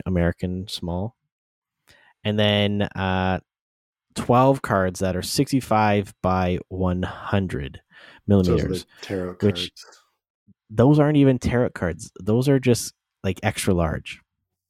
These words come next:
Speaker 2: Oh, are they? Oh, I know. Like, I think they're, that game is one of the ones where you need, like, very custom card sleeves.
Speaker 1: Mm-hmm. Right. So the cool thing about this is that you select your, your, your game, and it will tell you all the different brands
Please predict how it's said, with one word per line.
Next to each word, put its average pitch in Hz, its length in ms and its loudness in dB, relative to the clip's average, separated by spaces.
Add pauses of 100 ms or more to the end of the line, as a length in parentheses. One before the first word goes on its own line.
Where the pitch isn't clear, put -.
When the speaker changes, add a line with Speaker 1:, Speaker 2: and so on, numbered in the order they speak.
(140)
Speaker 2:
Oh, 110 140 -4
are 90 120 -6
they? 131 260 -4
Oh, 117 280 2
I 110 100 -4
know. 156 280 2
Like, 135 220 2
I 123 60 -2
think 151 280 -4
they're, 127 400 2
that 113 220 -4
game 107 220 -4
is 104 140 -6
one 107 120 -6
of 98 60 -6
the 95 60 -8
ones 92 220 -8
where 98 80 -8
you 90 80 -8
need, 90 160 -10
like, 92 220 -10
very 92 460 -6
custom - 440 -16
card 85 280 -18
sleeves. - 580 -16 (560)
Speaker 1:
Mm-hmm. 104 340 -8 (460)
Right. 107 280 -2
So 135 380 2 (160)
the 120 220 2
cool 226 260 0
thing 196 180 0
about 127 220 4
this 101 240 0
is 98 80 -4
that 92 480 -4
you 107 240 -4
select - 360 -4
your, 160 100 0
your, 92 640 0
your 92 200 -4
game, 95 520 -2 (240)
and 113 120 2
it 113 40 4
will 113 160 2
tell 101 320 0
you 92 300 0 (600)
all 120 200 2
the 147 100 6
different 117 320 0
brands 87 520 -4